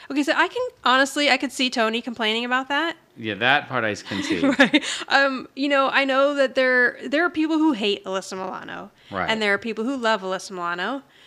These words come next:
Speaker 1: And then there are people in the middle, like me, who I like Alyssa Milano just fine.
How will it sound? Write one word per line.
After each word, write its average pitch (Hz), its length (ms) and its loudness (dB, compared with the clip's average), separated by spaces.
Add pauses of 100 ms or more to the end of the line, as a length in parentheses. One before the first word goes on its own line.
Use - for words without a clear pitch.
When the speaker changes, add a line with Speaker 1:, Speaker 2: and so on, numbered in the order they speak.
(140)
Speaker 1:
And 285 180 -2
then 339 160 0
there 349 100 0
are 349 40 -2
people 349 300 -4
in 349 80 -2
the 359 60 -4
middle, 370 220 0
like 214 180 0
me, 294 360 -2
who 254 320 -4
I 277 140 -2
like 220 220 0
Alyssa 185 240 -8
Milano 190 340 -4
just 233 220 -8
fine. 302 320 -4